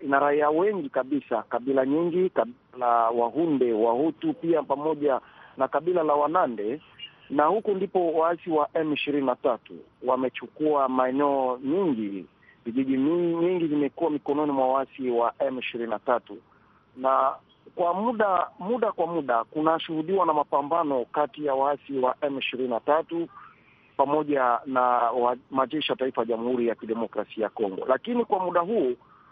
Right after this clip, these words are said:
mapambano yaonekana kuwa imesimama kwa muda, na wale wanaopigana sasa kwa, na waasi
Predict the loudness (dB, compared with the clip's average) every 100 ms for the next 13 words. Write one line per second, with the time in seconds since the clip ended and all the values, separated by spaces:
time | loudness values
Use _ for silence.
0 | -8 -4 0 2 2 2 2 0 0 0
1 | 0 -4 -2 2 4 2 0 -6 -8 -8
2 | -8 2 2 4 0 -2 -2 -4 -4 -4
3 | _ _ _ _ 0 2 4 4 2 2
4 | 2 2 0 -2 -2 -2 -2 -4 -4 -4
5 | 2 4 4 0 -2 2 4 4 2 2
6 | 0 -4 -6